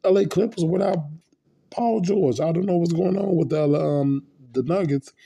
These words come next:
Eighty-seven to, um, eighty-five. Uh, Amir Coffey,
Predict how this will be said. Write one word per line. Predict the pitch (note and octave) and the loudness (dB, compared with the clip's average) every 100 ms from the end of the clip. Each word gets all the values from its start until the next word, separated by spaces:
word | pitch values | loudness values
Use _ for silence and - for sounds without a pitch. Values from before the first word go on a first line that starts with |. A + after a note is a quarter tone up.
| - - - _ _ _ - | -20 -20 -20 _ _ _ 0
Eighty-seven | F3 F3+ - F#3+ F#3 F3+ | 4 4 2 0 2 0
to, | - F3+ - | 0 -2 -2
um, | E3+ E3 | -2 -2
eighty-five. | F#3 F3 E3+ F3 F#3 F3+ D3+ C3+ - _ | 2 2 2 0 0 0 -2 -4 -16 _
Uh, | F3 D3 C#3+ C#3 C#3+ C#3 - _ _ _ _ _ - | -2 0 2 0 -2 -4 -10 _ _ _ _ _ 0
Amir | D#3 E3+ F#3 F3+ E3+ | 4 6 6 6 2
Coffey, | - D#3+ A3 - - B2 | -2 0 0 -2 -6 -8